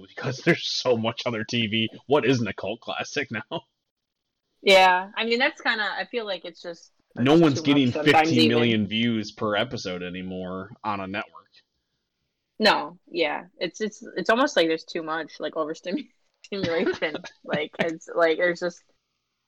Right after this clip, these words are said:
Speaker 2: this is too much.
Speaker 1: It reminds
Speaker 2: Make it
Speaker 1: me,
Speaker 2: stop.
Speaker 1: it reminds me of comic books a little bit. So people always talk about comic books, like, there's only so many, or, or people only know about, like, superheroes or whatever.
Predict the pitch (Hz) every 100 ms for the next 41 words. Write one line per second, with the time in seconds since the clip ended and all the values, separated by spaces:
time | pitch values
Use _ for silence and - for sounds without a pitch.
0 | _ 196 185 - 247 226 214 233 202 -
1 | - - 165 156 131 139 - 180 156 127
2 | 320 294 131 135 165 202 175 - 113 107
3 | 90 82 - - 95 98 92 90 87 -
4 | 107 131 139 123 110 101 107 107 98 -
5 | 107 101 101 113 131 160 190 180 - 165
6 | 160 135 110 104 - 127 - 120 117 113
7 | 110 107 107 98 98 95 - - 127 98
8 | 98 71 53 - 101 80 69 55